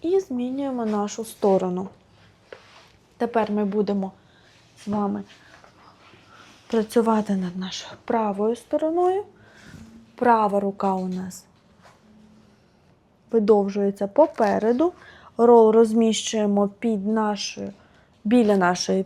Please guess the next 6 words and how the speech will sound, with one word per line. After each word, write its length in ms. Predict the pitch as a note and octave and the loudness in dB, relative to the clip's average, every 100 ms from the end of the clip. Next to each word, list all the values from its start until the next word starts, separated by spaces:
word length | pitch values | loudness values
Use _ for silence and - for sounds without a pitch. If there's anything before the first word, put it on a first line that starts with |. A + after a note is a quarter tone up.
| - | -2
підмишки. 880 | C#4 C#4 - G#3 F#3+ - - D4+ G#4+ - _ _ _ _ _ _ _ - - - - - _ | -2 -2 -2 -2 -2 -4 -2 0 0 -8 _ _ _ _ _ _ _ -20 -20 -20 -20 -20 _
Ліва 400 | A#3 A#3+ B3 G#3+ | -2 4 6 4
рука 380 | G#3+ G#3 G#3+ G3+ G3+ - _ _ | 0 -2 -2 -2 -6 -20 _ _
за 320 | G#3+ G3+ A3 G#3+ | -6 2 4 4
головою 880 | G3+ A3+ C4+ B3+ A3 A3 D#4+ A4+ A#4 _ _ _ D#4+ | 2 2 4 2 2 2 2 -2 -6 _ _ _ 0
і 220 | F#4+ | 0